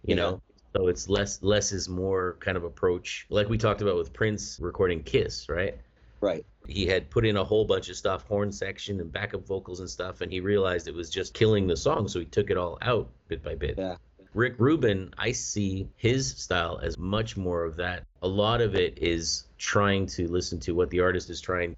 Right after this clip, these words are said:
Speaker 1: to get, like, what is their goal, and then him knowing how to make that happen.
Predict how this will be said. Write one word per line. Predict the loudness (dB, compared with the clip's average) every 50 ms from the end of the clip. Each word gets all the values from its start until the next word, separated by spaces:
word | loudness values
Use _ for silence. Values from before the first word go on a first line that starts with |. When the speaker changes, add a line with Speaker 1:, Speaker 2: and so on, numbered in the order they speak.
| -8
Speaker 1:
to | -6 -4
get, | 0 2 2 2 2 0 -2 -4 -8 -10 -2 0
like, | 0 2 4
what | 4 4 4
is | 4 4
their | 4 2 2
goal, | 4 4 4 4 4 2 0 -2 -6 -14 -20 _ _ _ _ _
and | 0 0 2 4
then | 2 2 0 -2 -6 -10 -12 -16 -20 -14
him | -6 -2 0 0 0
knowing | 0 0 0 0 -2 -2 -4 -2
how | -2 0 0
to | 0 0
make | 0 -2 -2 -2
that | -2 -4 -4 -4
happen. | -4 -4 -4 -4 -6 -8 -8 -10 -12